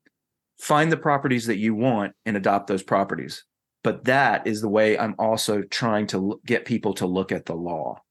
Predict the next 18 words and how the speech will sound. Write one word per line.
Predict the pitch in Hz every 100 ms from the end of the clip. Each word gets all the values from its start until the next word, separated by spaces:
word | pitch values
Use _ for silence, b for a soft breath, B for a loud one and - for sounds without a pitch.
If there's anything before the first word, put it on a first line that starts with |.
| _
and | 101 98
look | 107 110
at | -
the | 95
way | 98 101 110 110
we | 101 98 92
self-organize | - 104 101 104 98 95 82 90
as | 82
peoples, | - 110 92 73 73 - _ b b b b b -
not | 120 135 -
through | 131 120 104
authoritarian | 95 113 104 104 117 104 98 90
means | 107 131 98 95 98 - -
that | 98
are | 87
imposed | 76 - 175 156 117
on | 90 82
us | 58 - -